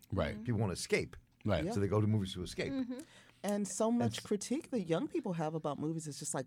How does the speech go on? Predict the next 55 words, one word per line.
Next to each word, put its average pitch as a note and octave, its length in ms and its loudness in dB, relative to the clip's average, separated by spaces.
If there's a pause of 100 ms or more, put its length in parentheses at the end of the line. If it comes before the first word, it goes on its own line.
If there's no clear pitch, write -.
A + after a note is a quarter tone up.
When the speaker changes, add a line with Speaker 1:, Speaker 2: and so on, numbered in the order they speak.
Speaker 3:
"Do D#3 160 4
I E3+ 80 6
have F3+ 220 0
to G3 80 -6
see F#3 160 -2
another E3 280 2
movie C#3 240 0
that's B2 220 -2
about A#2+ 180 -4
slavery? - 420 -4
Speaker 4:
Right. F3 240 -6
Speaker 3:
Do D#3+ 120 6
I D3+ 60 8
have E3 200 6
to - 80 -8
see F#3+ 140 2
another D#3+ 260 4
movie C#3+ 200 0
that's B2+ 180 0
Speaker 4:
Well, D3 100 0
Speaker 3:
about D4 160 2
Speaker 4:
that's - 100 -2
my D4+ 100 2
Speaker 3:
segregation? A#3 320 -2 (100)
Speaker 4:
critique F#3+ 40 -8
too, B3+ 160 -4
Speaker 3:
Do D#3+ 100 8
I E3 100 10
Speaker 4:
though. E3+ 60 4
Speaker 3:
wanna F#3+ 220 4
da, E3+ 200 8
da, E3 80 6
da, D3 160 4
da, C#3+ 140 2
da, C#3 180 8
da, - 20 4
da?" F4+ 360 6
Speaker 4:
<laughs> D#4 100 -2
Speaker 3:
I D#3+ 140 10
want D3+ 320 6
to F#3+ 80 4
see F#3 240 4
a E3 160 4
fantasy D#3+ 680 2
where D3+ 320 4 (220)
there D#3 180 6
is D#3 160 2
a D#3+ 40 -2
king D#3 520 0 (180)
of D3 180 2
a D3 180 4
fictional F#3 500 -2
ta-, - 220 -4 (260)
fictional G#3+ 340 4
country F#3 500 0